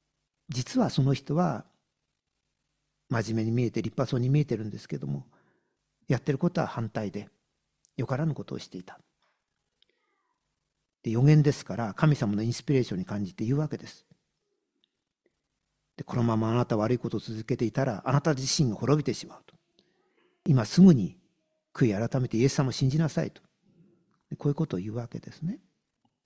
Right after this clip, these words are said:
で、語られた人は驚いて、誰も知らないはずのことを言い当てられたと。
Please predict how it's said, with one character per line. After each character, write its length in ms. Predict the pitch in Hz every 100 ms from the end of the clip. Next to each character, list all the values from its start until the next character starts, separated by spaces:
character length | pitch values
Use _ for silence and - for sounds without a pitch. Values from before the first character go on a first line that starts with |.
| _ _ _ -
で、 80 | 165
語 120 | -
ら 160 | 180 160
れ 60 | 160
た 140 | 151
人 220 | - 160
は 280 | 147 123 101
驚 320 | 123 135 151 143
い 80 |
て、 440 | - _ 196 196 113 - _ _ _ _ _ _ _ _ _ _
誰 140 | - 117
も 100 | 110
知 120 | 131
ら 120 | 113
な 100 | 113
い 40 |
は 100 | 95
ず 100 | 101
の 60 | 113
こ 120 | -
と 120 | -
を 20 | 107
言 100 | 110
い 20 |
当 100 | 107
て 120 | 113
ら 100 | 101
れ 100 | 101
た 160 | -
と。 80 | -